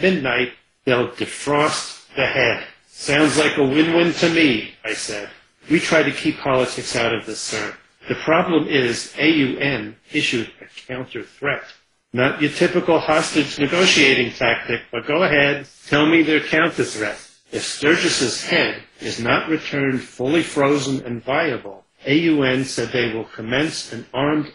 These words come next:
uprising in every state capital with the goal of overturning our form of government. Ah! Sorry if I've upset you, sir. It's not that. Old Faithful just erupted. I'm soaking wet.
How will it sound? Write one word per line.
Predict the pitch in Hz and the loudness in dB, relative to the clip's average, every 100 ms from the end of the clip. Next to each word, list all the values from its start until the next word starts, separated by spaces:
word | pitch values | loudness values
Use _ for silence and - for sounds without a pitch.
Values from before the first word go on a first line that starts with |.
| 147 | -4
uprising | 143 - 107 101 - 113 117 _ _ _ | -4 -2 -6 -6 -8 -10 -12 _ _ _
in | - 123 - | -6 -6 0
every | 160 151 165 | 0 2 2
state | 156 - 147 143 | 0 -2 0 0
capital | - - 131 - 120 117 117 - - _ | -2 -2 -2 0 -2 -2 -2 -8 -20 _
with | 127 - | -4 -2
the | |
goal | 123 143 147 147 143 143 | -2 2 6 6 4 2
of | - 120 - | -2 -4 0
overturning | 147 151 139 - 139 135 131 - | 0 2 0 -2 -2 -2 -2 -4
our | 113 120 127 | -4 -2 -2
form | - - 127 131 127 - | -4 -6 -4 -2 -4 -8
of | 113 - | -14 -8
government. | 131 127 110 95 _ - | -4 -2 -4 -10 _ -6
Ah! | - - - - - 226 226 214 175 147 - | 0 4 4 4 4 4 4 4 4 2 -4
Sorry | - 185 196 185 | -2 2 4 4
if | 156 - | 2 2
I've | 143 135 | 0 0
upset | 135 - - 233 156 | -2 -2 -2 0 0
you, | 127 | -2
sir. | - 101 - - _ | -2 -4 -6 -14 _
It's | - 123 - 113 | -10 -8 -8 -4
not | 123 127 - | -2 -2 0
that. | 123 110 - - - | 2 2 -4 -12 -2
Old | 139 156 | 4 4
Faithful | 131 - 160 151 135 131 | 2 2 2 2 0 0
just | 131 156 - | 2 -2 0
erupted. | 131 120 147 - 107 - - _ 113 | -2 2 0 0 -4 -6 -16 _ -8
I'm | |
soaking | 120 - 175 180 147 123 | -4 0 2 2 2 2
wet. | 135 143 - | 2 0 0